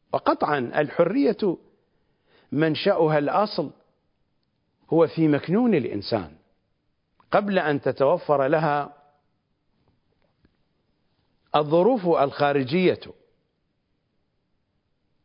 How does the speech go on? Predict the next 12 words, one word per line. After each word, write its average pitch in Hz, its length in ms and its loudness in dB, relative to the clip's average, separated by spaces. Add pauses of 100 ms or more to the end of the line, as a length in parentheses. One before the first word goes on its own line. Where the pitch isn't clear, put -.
(1500)
لأن 190 380 0
الإنسان 180 800 0 (720)
إذا 175 380 2
لم 196 540 0 (2000)
ينطوي 196 680 4
على 151 240 2
الحرية 160 560 2
في 135 320 -4
باطنه، 131 640 0 (300)
حتى 269 380 0
لو 190 160 4
توفرت 151 840 0